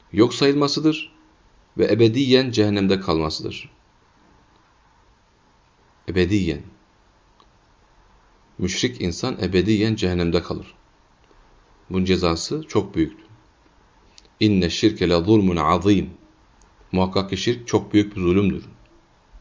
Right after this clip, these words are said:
Le in eşrakte le ahbatanne amelek. Ya Muhammed, şirk koşarsan bütün amellerini yok sayarım.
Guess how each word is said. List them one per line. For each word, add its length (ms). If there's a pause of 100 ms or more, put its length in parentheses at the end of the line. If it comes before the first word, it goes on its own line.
(1200)
Le 120
in 120
eşrakte 520
le 100
ahbatanne 580
amelek. 420 (1800)
Ya 220
Muhammed, 560
şirk 280
koşarsan 640
bütün 200
amellerini 600
yok 180
sayarım. 420